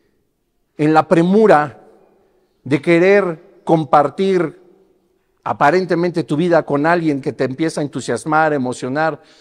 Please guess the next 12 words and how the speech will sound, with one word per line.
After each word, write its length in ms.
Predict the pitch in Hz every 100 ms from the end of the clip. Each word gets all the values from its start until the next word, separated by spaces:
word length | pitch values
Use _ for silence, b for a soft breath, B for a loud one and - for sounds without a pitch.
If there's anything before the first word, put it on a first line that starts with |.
| b
o 80 | -
que 100 | 151
te 100 | 165
provoca 380 | 180 180 220 220
un 160 | 220 214
enamoramiento, 880 | 196 180 165 160 165 185 214 208 208
o 460 | 214 214 208 190
con 160 | 175 160
un 140 | 185
espíritu 500 | 185 - 196 190 185
de 100 | 165
fascinación, 1000 | 147 135 - 139 135 127 180 185 185 185